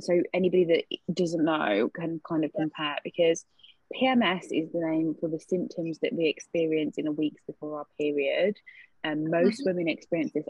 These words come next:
Speaker 1: at some point, and, um, every woman's symptoms are different and they vary as well. You don't, you might not have the same
Speaker 2: Mm.
Speaker 1: experience every month, but it, they generally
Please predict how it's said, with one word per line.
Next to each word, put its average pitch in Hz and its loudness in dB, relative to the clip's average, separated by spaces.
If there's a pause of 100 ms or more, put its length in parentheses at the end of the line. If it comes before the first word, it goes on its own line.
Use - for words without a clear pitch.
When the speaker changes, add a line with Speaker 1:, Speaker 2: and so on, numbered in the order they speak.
Speaker 1:
at - -6
some 156 -6
point, 160 -4 (380)
and, 151 0 (220)
um, 147 -2 (1500)
every 190 4
woman's 185 2
symptoms 165 -2
are 151 0 (640)
different 147 0
and 151 0
they 160 2
vary 160 4
as 160 0
well. 175 0
You 160 0
don't, 160 -2
you 175 -4
might 170 -2
not - -4
have 170 -8
the 160 -2
same 156 -4
Speaker 2:
Mm. 156 0
Speaker 1:
experience 180 0
every 165 -6
month, 156 -4 (200)
but 156 2 (260)
it, - 0 (300)
they 165 -2
generally 156 0